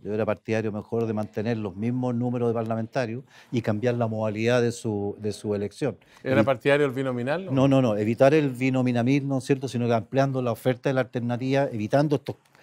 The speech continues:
Speaker 1: estos amarres que existían, que se elijan por primera y segunda mayoría, ¿verdad? El, lo, lo, lo, los más electos y no tener situaciones como las que se dan hoy día en el Parlamento. Yo no era parti-, partidario,
Speaker 2: Pero
Speaker 1: incluso
Speaker 2: tiene,
Speaker 1: más.
Speaker 2: tiene al Frente Amplio, que son todos nuevos en el, la Cámara de Diputados, y acá también tiene un senador.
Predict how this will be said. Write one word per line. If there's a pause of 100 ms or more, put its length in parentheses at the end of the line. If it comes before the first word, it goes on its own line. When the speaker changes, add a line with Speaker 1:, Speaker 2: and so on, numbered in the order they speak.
(220)
Speaker 1:
estos
amarres
que
existían, (300)
que
se
elijan
por
primera
y
segunda
mayoría,
¿verdad?
El,
lo,
lo,
lo, (120)
los
más (200)
electos
y
no
tener
situaciones
como
las
que
se
dan
hoy
día
en
el
Parlamento. (280)
Yo
no
era
parti-, (160)
partidario,
Speaker 2:
Pero
Speaker 1:
incluso
Speaker 2:
tiene,
Speaker 1:
más. (340)
Speaker 2:
tiene
al
Frente
Amplio,
que
son
todos
nuevos
en
el,
la
Cámara
de
Diputados,
y
acá
también
tiene
un
senador.